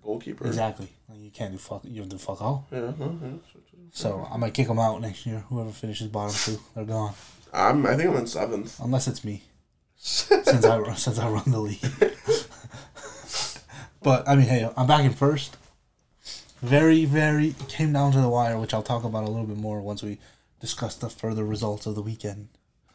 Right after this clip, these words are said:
Speaker 2: Um,
Speaker 1: I'm in seventh.
Speaker 2: one one Luton and Liverpool. Shout out Luis Diaz. Ninety-fifth minute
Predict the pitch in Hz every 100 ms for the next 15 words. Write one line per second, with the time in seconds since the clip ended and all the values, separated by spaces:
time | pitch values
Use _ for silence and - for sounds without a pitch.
0 | _ _ _ _ - 123 120 113 98 _
1 | _ _ _ _ _ _ _ _ - 131
2 | - 135 95 127 - _ 127 131 135 131
3 | 127 123 123 127 123 120 117 120 127 131
4 | 139 127 - - _ _ - - 123 120
5 | 120 120 120 120 - 123 123 123 127 -
6 | _ _ _ _ _ _ _ _ _ _
7 | _ _ _ _ _ _ 120 123 131 123
8 | 131 - 127